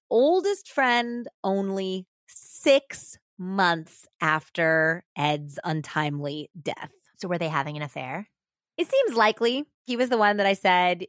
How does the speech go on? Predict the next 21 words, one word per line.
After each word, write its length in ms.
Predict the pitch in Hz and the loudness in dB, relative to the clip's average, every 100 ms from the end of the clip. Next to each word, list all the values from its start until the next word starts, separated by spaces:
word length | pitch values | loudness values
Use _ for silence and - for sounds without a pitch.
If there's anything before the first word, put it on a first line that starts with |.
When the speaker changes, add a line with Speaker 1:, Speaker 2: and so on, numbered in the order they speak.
| - | -10
Speaker 1:
she 180 | - | -4
was 100 | 190 | -4
going 220 | 170 190 180 | 2 2 2
over 200 | 175 180 | 0 0
to 100 | 175 | -2
his 140 | 175 | -4
pool 680 | - 302 269 254 247 247 214 | -6 -2 2 4 6 6 4
and 120 | 180 | 2
hanging 300 | 175 160 151 | -2 -2 0
out 240 | 196 208 | 2 2
with 140 | 202 208 | 0 0
him 220 | 196 190 | 0 2
after 280 | 170 - 165 | 0 -2 -6
she 160 | 175 | -6
retired. 880 | 170 165 196 202 196 196 190 190 196 - _ _ _ _ _ _ - | -8 0 2 2 0 0 0 -2 -8 -14 _ _ _ _ _ _ -10
It 180 | 247 220 | -10 -10
seems 720 | - - 294 330 330 330 285 - | -16 -10 -6 -4 -4 -4 -4 -6
very 600 | 208 202 208 214 208 196 | -4 -2 0 0 0 -2
likely 680 | 190 175 - 175 170 165 165 160 | 0 -2 -2 -4 -2 -2 -4 -2
that 400 | 165 156 156 156 - - - _ | 0 0 -2 -6 -10 -16 -18 _
Rainella 1000 | 196 202 202 196 208 208 196 185 180 165 | -2 0 2 2 4 4 4 4 2 -2